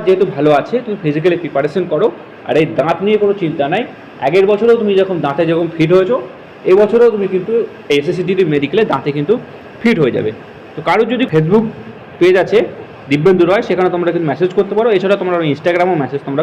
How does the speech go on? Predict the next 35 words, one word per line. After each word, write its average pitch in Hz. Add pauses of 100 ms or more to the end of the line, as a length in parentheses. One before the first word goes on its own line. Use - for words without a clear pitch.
কিন্তু 160
করতে -
পারো। 113 (580)
এই 190
ছিল 233 (120)
তো - (120)
আজকের 175
আপডেট। 214
ভিডিও 160
যদি 190 (100)
ভালো 156
লাগে, 202
ভিডিওটাকে 170
অবশ্যই 156
লাইক 175 (100)
করবে, 208 (460)
আর 139
এরকমই 202
হেল্পফুল 214
ভিডিও 226
পেতে 233 (120)
এবং 185 (120)
সরকারি 165
হিসেবে 180
আপডেট 165
পেতে 160 (460)
তোমরা 175
আমাদের 190
চ্যানেলটিকে 160
সাবস্ক্রাইব 190
করে 214 (420)
পাশে 160
থাকা 214
বেল 170
আইকনটি 151